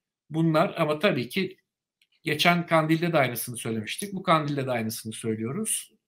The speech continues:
İnananların ve kabul edenlerin. Sonuçta inanmak başka, kabul etmek başka. Ben Kadir Gecesi ve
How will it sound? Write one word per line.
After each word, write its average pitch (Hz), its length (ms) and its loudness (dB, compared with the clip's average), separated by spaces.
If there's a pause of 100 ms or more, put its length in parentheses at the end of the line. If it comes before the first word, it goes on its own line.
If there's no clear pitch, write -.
(280)
İnananların 165 680 2
ve 208 160 -2
kabul 185 320 6
edenlerin. 135 600 4 (340)
Sonuçta 151 440 -6
inanmak 160 600 -2
başka, 156 340 -4
kabul 160 240 -2
etmek 135 420 -6
başka. 170 440 -4 (680)
Ben 165 220 4
Kadir 165 260 -2
Gecesi 131 640 -4
ve - 220 -10